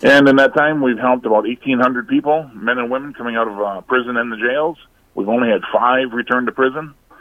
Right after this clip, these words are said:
So our recidivism rate is almost nothing. And actually, a recent success story: we had a guy come out, oh, he, let's see, be eight days ago now,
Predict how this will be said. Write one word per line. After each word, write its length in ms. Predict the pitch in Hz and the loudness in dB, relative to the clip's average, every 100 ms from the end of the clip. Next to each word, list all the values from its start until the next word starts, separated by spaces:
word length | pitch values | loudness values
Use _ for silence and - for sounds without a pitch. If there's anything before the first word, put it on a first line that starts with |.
| _ - | _ 2
So 100 | 107 | 4
our 160 | 107 | 4
recidivism 480 | 107 147 123 113 110 | 4 2 2 0 -2
rate 200 | 107 110 | -4 -4
is 200 | 101 95 | -4 -2
almost 260 | 107 110 104 | -2 -2 -2
nothing. 420 | 117 104 95 113 - - - - - - - - | 0 -2 -4 -14 -18 -20 -18 -14 -14 -16 -4 4
And 260 | 127 135 | 6 6
actually, 260 | 170 170 147 | 4 4 4
a 80 | 123 | 4
recent 380 | 151 175 170 | 2 0 -4
success 340 | 143 - 170 196 | -8 -4 -4 -2
story: 460 | 131 120 120 135 - | -2 0 -2 -8 -10
we 160 | 107 107 | -4 -2
had 200 | 123 123 | 0 -2
a 40 | |
guy 280 | 107 120 135 | -2 -2 -2
come 200 | - 131 | -2 2
out, 320 | 135 139 - - - - 101 | 4 2 0 -14 -16 -8 0
oh, 380 | 107 117 113 | 4 6 4
he, 420 | 107 110 107 104 101 | 2 -4 -2 -4 -4
let's 180 | 95 - | -6 -8
see, 80 | 92 | -6
be 180 | 90 90 | -6 -2
eight 220 | 117 101 | -2 -2
days 240 | 123 135 | -4 -4
ago 220 | 151 151 160 | -4 -4 -2
now, 300 | 165 175 | -2 -4